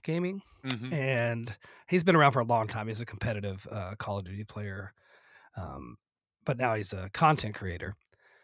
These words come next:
Speaker 1: And he, uh, his Twitch channel was, you know, three, or no, it's over five thousand subs,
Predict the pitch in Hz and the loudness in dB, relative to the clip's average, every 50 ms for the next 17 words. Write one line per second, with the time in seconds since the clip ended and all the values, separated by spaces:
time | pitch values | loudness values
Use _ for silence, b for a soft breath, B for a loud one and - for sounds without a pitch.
0 | b b b b b b b b _ _ _ - 180 156 147 143 139 131 127 120 | b b b b b b b b _ _ _ 4 4 6 6 4 2 2 0 -2
1 | 120 113 - _ _ _ _ _ _ - - 185 156 175 202 214 196 175 - _ | -4 -6 -10 _ _ _ _ _ _ -2 0 2 4 4 4 2 0 -4 -8 _
2 | _ _ _ _ - 165 151 170 - 147 190 220 - - 220 247 - - - - | _ _ _ _ -4 -2 -2 -2 0 0 0 0 4 4 4 4 4 2 -2 -4
3 | _ - - 165 143 135 139 139 131 123 117 117 113 110 107 - - _ _ - | _ 0 2 2 4 4 2 2 2 0 0 0 0 -2 -2 -4 -4 _ _ -8
4 | 131 113 107 107 107 107 113 110 b b b b b _ _ _ _ _ _ _ | -6 -6 -4 -4 -4 -4 -6 -8 b b b b b _ _ _ _ _ _ _
5 | _ - 143 123 120 117 123 - - 151 156 156 156 165 147 127 120 175 208 240 | _ -6 -4 -2 -2 -2 -4 -2 2 4 4 4 4 2 2 2 2 2 2 2
6 | 190 - - 160 151 151 139 - 147 131 127 - 110 104 - 123 107 - - - | 2 4 6 8 8 8 6 4 2 2 2 0 -2 -4 -4 -4 -6 -6 -8 -12
7 | - | -14